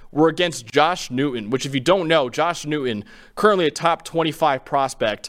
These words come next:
on P F F's twenty twenty-four N F L Draft Big Board, according to Trevor Sikkema.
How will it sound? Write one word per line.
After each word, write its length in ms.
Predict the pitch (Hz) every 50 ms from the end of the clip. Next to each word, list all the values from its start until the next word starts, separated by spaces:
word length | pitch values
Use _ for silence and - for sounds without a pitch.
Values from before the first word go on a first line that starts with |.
| - - - - -
on 160 | - 131 127
P 220 | - - - 156 147
F 160 | 139 - 151
F's 180 | 135 123 -
twenty 280 | - - - 147 139 127
twenty-four 440 | - - 143 123 - - 135 120 123
N 60 | 120
F 100 | 117 -
L 120 | 120 117
Draft 340 | 104 107 117 120 117 113 -
Big 160 | 123 123 117
Board, 260 | 113 113 110 107 98 101
according 420 | 95 - - - 135 131 123 117
to 360 | - - 127 113 110 107 107 - - - - -
Trevor 260 | - - 143 135 117 107
Sikkema. 540 | - - 156 151 - 131 110 101 92 98